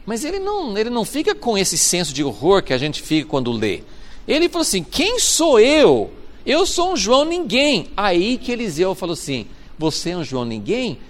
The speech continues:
mas Deus me mostrou que você vai ser rei." Compreende? Essa, esse que é o contexto. Azael não disse, "Imagina, eu não faria uma coisa tão cruel assim." Não, ele não tá dizendo isso.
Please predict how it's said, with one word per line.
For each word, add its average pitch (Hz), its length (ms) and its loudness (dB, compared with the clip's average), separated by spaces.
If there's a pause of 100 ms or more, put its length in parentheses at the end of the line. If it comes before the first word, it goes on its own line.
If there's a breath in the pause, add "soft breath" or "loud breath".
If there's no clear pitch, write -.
(120 loud breath)
mas 185 240 -6
Deus 190 360 -2
me 175 100 -6
mostrou 147 500 -6
que 214 100 -12
você 214 300 -8
vai 220 140 -8
ser 277 260 -10
rei." 208 340 -4 (460)
Compreende? 160 500 -4
Essa, 202 240 -2 (240 loud breath)
esse 240 460 2
que - 180 -2
é 202 60 4
o 208 60 0
contexto. 196 720 2 (260 loud breath)
Azael 202 520 4
não 320 240 2
disse, 170 500 0 (340 loud breath)
"Imagina, 143 880 2
eu 131 200 8
não 453 100 4
faria 370 320 2
uma 196 120 4
coisa 156 240 2
tão 151 220 4
cruel 147 340 4
assim." 120 160 -2
Não, 220 180 0
ele 139 100 0
não 131 60 -4
tá 240 140 2
dizendo 240 360 2
isso. 110 180 -2